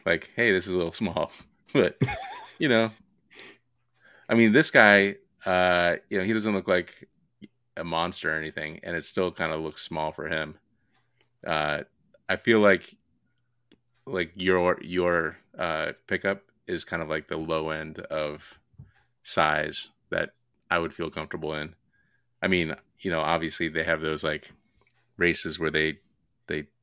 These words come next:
Speaker 1: take those Barbie Power Wheels down a hill. Like, you,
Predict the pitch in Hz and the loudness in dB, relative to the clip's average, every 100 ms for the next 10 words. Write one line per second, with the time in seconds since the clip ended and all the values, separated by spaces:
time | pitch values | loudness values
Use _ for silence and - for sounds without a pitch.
0 | _ - 82 80 78 82 80 82 - 82 | _ -4 -2 -2 -2 0 0 0 -4 -2
1 | 80 80 80 80 80 80 80 82 80 - | 0 -2 -4 -4 -4 -4 -2 0 -2 -8
2 | - - - _ _ _ 87 - _ _ | -20 -20 -20 _ _ _ -2 -2 _ _
3 | - | -4